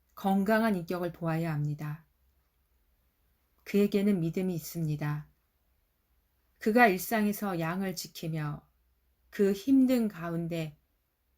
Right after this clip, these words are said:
양 한 마리를 소중하게 지키며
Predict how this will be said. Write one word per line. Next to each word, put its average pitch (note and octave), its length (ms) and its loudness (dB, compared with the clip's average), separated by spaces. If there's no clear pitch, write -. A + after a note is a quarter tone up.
양 F3+ 260 0
한 A#3+ 220 -6
마리를 F#3+ 680 0
소중하게 B3 640 2
지키며 E3+ 760 -6